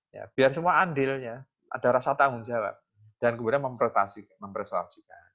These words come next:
Nah, saya kan boleh nanti dengan waktu screenshot, mungkin pas foto, foto waktu ya, komunikasi boleh. Ya, silahkan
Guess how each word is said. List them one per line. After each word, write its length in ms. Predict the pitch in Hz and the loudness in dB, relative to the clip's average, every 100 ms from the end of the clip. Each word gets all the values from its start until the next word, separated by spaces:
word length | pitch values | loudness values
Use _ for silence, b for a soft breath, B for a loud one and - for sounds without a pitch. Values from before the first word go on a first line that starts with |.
| _ _ _ _ _ _ _ _ | _ _ _ _ _ _ _ _
Nah, 80 | 104 | -6
saya 160 | 104 101 | -2 0
kan 160 | 139 | 0
boleh 320 | 127 147 180 | 0 0 2
nanti 240 | 165 131 139 | 2 0 -2
dengan 360 | 135 104 101 98 - _ _ _ | -4 -4 -6 -8 -18 _ _ _
waktu 280 | 107 92 104 | -6 -6 -6
screenshot, 880 | 98 - 98 98 - 101 101 98 - | -12 -10 -10 -10 -6 -2 0 -2 -6
mungkin 240 | 98 98 98 | -14 -12 -10
pas 420 | 98 95 - - | -10 -8 -10 -8
foto, 760 | - 101 98 104 101 101 104 - | -6 -6 -2 -2 0 -2 -4 -10
foto 280 | - 107 - 104 | -8 -8 -4 -2
waktu 340 | 98 - 104 101 - | -2 -4 -8 -6 -4
ya, 180 | 98 131 _ _ _ _ _ _ - | -6 -6 _ _ _ _ _ _ -14
komunikasi 560 | 104 104 98 95 107 | -10 -6 -4 -6 -8
boleh. 320 | - 92 85 82 _ _ _ _ _ - - _ _ - | -10 -10 -10 -14 _ _ _ _ _ -20 -20 _ _ -14
Ya, 200 | 107 113 | -12 -12
silahkan 540 | - 113 104 107 104 | -6 0 0 0 -6